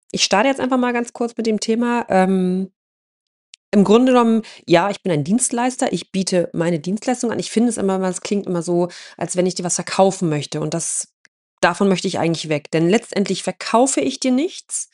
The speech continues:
Ich verkaufe dir kein Produkt, ähm, sondern ich teile mit dir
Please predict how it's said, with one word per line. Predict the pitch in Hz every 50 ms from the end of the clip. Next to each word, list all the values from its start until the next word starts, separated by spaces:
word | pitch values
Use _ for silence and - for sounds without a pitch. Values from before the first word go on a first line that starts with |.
| - - - - - - - - - - - - - -
Ich | 180 -
verkaufe | 196 - 196 180 - 202
dir | 190
kein | 185 196 185
Produkt, | - - 196 165 156 247 339 - - - - - - _ - -
ähm, | 190 180 175 175 175 180 175 175 175 175 175 175 - - - - - - - -
sondern | 151 185 185 185 185 185
ich | - - 185 - -
teile | - - 202 202 214 226 220
mit | 214 208 202 -
dir | 190 196 190 190 190